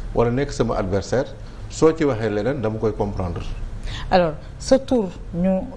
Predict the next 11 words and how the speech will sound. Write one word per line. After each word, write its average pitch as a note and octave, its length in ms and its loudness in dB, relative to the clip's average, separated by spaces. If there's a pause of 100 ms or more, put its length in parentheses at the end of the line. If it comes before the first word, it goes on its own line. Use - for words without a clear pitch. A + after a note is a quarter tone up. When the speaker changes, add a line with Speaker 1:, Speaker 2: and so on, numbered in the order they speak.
Speaker 2:
takkal F#3+ 440 2
ko D#3+ 160 0 (260)
l'histoire, E3 500 0 (280)
ñu F3 140 4
rattaché F#3+ 400 0
ko F#3+ 80 0
à D#3+ 160 0
l'histoire, F3+ 420 2
en E3+ 120 0
tout F3 120 -2
cas, F3+ 240 2